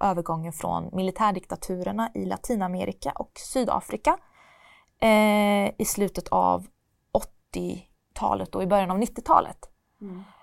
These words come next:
Speaker 1: Eh, och nu finns det ju liksom processer i hela världen, men det är viktigt att betona att ingen process är den andra likt, även om såklart vissa grundläggande principer är det. Eh,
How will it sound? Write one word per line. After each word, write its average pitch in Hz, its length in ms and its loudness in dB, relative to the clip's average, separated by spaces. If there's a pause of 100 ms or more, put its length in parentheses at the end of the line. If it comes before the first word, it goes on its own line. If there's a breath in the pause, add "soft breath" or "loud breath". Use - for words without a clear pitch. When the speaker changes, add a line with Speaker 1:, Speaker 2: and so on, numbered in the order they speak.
(120 loud breath)
Speaker 1:
Eh, 190 280 6
och 226 140 2
nu 254 200 6
finns 220 260 0
det 202 80 -2
ju 202 60 0
liksom 180 220 -4
processer 196 480 -4
i - 20 2
hela 185 200 4
världen, 233 500 8
men 202 320 -2
det - 180 -6
är 220 160 0
viktigt 254 440 -4
att 226 80 0
betona 175 420 -4
att 165 140 -8
ingen 247 560 0
process - 480 -6
är 175 200 -2
den 175 120 -6
andra 185 380 0
likt, 285 440 -4
även 226 340 8
om 240 100 2
såklart 185 360 -6
vissa - 280 -4
grundläggande 175 760 -4
principer - 720 -6 (380)
är 208 200 10
det. - 180 -4 (1080 soft breath)
Eh, 156 440 -6